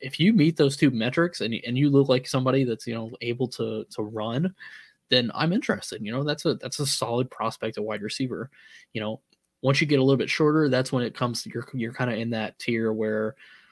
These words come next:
well, you might be a really good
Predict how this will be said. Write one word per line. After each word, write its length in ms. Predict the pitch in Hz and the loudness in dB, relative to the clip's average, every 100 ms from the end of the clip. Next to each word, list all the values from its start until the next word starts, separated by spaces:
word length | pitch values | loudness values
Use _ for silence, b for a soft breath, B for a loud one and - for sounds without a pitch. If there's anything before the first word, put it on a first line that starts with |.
| B | B
well, 480 | 113 110 107 107 107 _ _ _ _ _ _ _ _ _ _ - - - | -2 0 0 -2 -4 _ _ _ _ _ _ _ _ _ _ -20 -16 0
you 180 | 135 | 2
might 200 | 143 143 | 4 2
be 160 | 131 120 | 0 0
a 60 | 117 | 0
really 260 | 123 123 | 0 2
good 220 | 113 107 | 0 -2